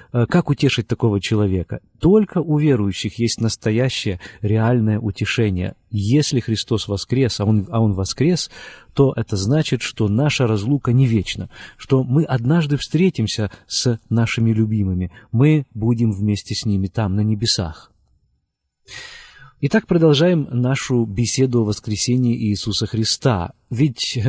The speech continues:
э, Христос, когда воскрес, Он на протяжении сорока дней являлся Своим ученикам, а после этого Он вознесся. Вот давайте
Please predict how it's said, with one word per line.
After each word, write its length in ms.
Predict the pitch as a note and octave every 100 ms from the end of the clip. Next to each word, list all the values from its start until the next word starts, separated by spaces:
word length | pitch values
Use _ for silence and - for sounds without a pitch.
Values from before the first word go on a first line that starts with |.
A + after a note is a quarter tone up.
| A2 - - -
э, 320 | A#2+ A#2+ A#2 A#2
Христос, 460 | - C#3 C#3 F#3 E3+
когда 280 | D3 C3 C3+
воскрес, 540 | B2+ - D#3 F#3+ - -
Он 180 | D3 D3
на 80 |
протяжении 520 | C3 C3+ B2+ B2+ F3 E3
сорока 360 | D3+ C3 D3
дней 240 | C3+ D3+ C#3+
являлся 500 | D3 A#2+ G#2+ G#2 A2+
Своим 300 | - A#2+ A2+
ученикам, 640 | - A2 G#2+ - F#3+ F#3+
а 120 | B2+
после 480 | - - G#3 - F#3
этого 520 | - C#3 - D3 C#3 -
Он 200 | B2+ A#2+
вознесся. 840 | A2+ B2 A2+ C3 G#2 F#2 - A#2 - - -
Вот 140 | G3+
давайте 420 | C#3 E3 - D3